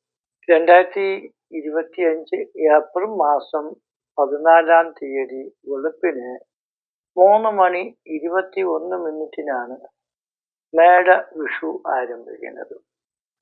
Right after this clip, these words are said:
ചിത്തിര നക്ഷത്രക്കാർക്ക് ഈ മേട വിഷു അനന്തരമായ ഗുണദോഷ ഫലങ്ങളെയാണ് പറയാൻ പോകുന്നത്.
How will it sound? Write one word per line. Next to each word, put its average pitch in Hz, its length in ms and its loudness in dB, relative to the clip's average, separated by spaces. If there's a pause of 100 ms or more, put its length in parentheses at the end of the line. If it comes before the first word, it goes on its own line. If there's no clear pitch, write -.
(260)
ചിത്തിര 202 360 0
നക്ഷത്രക്കാർക്ക് 156 1080 0 (460)
ഈ 208 280 -4 (300)
മേട 156 280 2
വിഷു 147 560 -2 (680)
അനന്തരമായ 170 1000 4 (560)
ഗുണദോഷ 175 680 0
ഫലങ്ങളെയാണ് 139 960 -4 (420)
പറയാൻ 135 380 2 (400)
പോകുന്നത്. 123 680 0